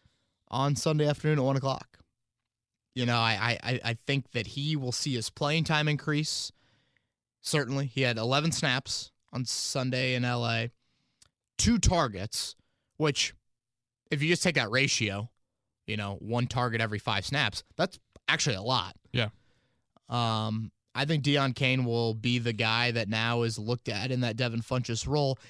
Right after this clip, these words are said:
Speaker 1: And they are different wideouts. You know, I've always said I think Kane plays bigger than six two,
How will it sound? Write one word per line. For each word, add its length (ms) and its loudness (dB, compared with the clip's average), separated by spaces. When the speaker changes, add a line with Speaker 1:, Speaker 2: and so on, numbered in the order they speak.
Speaker 1:
And 240 2
they 240 2
are 140 6
different 440 0
wideouts. 600 0
You 80 4
know, 220 0
I've 120 4
always 220 4
said 160 2
I 100 0
think 260 -4
Kane 280 0
plays 240 -6
bigger 420 -4
than 200 -2
six 320 -4
two, 340 0